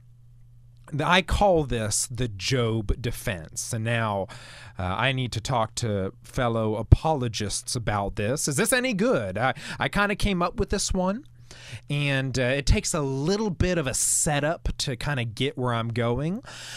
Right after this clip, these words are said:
But this is called the Job defense. And what it is, is that, uh, God has a job description, right? If you're God, you have to take care of, uh, nature.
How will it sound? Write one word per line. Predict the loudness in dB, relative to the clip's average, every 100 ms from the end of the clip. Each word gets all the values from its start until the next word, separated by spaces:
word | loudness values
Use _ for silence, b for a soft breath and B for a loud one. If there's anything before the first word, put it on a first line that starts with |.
| B
But | 0 0
this | 0 0
is | -2
called | 0 0 0 0
the | -2
Job | 0 2 2 0 -2
defense. | -4 0 0 0 0
And | 0 0
what | 2 2
it | 2 2
is, | 2 2 0 -2 -6 -12 -10 -6
is | -2 -2 2
that, | 2 2 2 -2 B B B B
uh, | -4 -4 0
God | 2 2
has | 2 2 2 0 -4
a | -2 -2 -2 -6 -4
job | 2 2 2
description, | 0 -4 -4 -6 -6 -6 -8 -10 -14 -20 -20 -20 -20 -6
right? | 2 2 2 -4 -16 B -8
If | -6 -2
you're | -2
God, | 0 -2 -2 -4 -6 -10 -6
you | -4
have | 0 0 0
to | -2 -4 -6 B B
take | -2 -2 0
care | -2 0 0 0
of, | 0 0 0 -6 -10 B B B B
uh, | -4 -4 -6 -14 -16 -4
nature. | -2 0 0 -2 -2